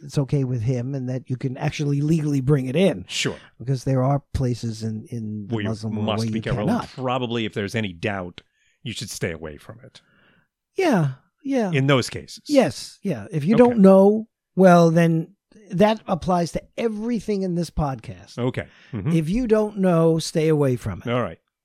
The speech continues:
Speaker 2: Good enough.
Speaker 1: Right?
Speaker 2: All right.
Speaker 1: I-, if you don't know what this gesture means in the country that you're in, then sit on your hands.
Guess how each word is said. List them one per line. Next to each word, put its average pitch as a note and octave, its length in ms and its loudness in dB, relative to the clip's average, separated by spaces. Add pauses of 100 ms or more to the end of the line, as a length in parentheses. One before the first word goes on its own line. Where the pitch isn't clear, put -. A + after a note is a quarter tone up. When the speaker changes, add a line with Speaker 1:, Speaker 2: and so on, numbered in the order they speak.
(120)
Speaker 2:
Good A#2 120 0
enough. B2+ 460 -4
Speaker 1:
Right? C3 340 -6
Speaker 2:
All G#2+ 100 -4
right. A2+ 320 -8
Speaker 1:
I-, D3+ 40 -4
if C#3+ 220 -2
you F#3+ 100 6
don't G3+ 180 4
know F3+ 100 6
what E3+ 280 4
this D#3+ 320 0
gesture E3 480 2
means D3+ 500 4
in C3+ 140 -2
the C3+ 80 -2
country D3 380 -2
that C3+ 240 -4
you're C#3+ 180 0
in, C#3+ 260 0
then B2+ 220 -2
sit D#3 240 -2
on C#3+ 120 -2
your B2+ 120 -2
hands. G2+ 560 -10